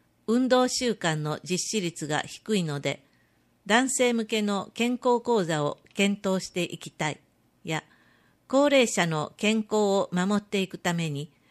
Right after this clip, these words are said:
各地域で実施している健康事業や保健事業をさらに進めていきたい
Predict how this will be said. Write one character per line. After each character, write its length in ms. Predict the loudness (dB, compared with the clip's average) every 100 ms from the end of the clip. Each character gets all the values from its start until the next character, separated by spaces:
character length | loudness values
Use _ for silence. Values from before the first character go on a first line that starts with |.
| _
各 280 | -4 0 -2
地 240 | -4 -4
域 180 | -4 -4
で 180 | -2 -2
実 380 | -2 -6 -4 -4
施 20 |
し 180 | -6 -2
て 140 | 0
い 100 | 0
る 240 | 0 -4 -8 _ _ -2
健 300 | 0 0 2
康 200 | 2 2
事 140 | 0
業 240 | 0 0 0
や 220 | 0 -4 -6 _
保 120 | -6
健 280 | 0 0 0
事 160 | -2 -2
業 280 | 0 0
を 180 | 0 -4 _ _ -8
さ 200 | 0 4
ら 140 | 4
に 240 | 2 -4 -6
進 340 | -6 -4 0
め 100 | 0
て 140 | 0 0
い 100 | -2
き 120 | -6
た 180 | -4
い 120 | -4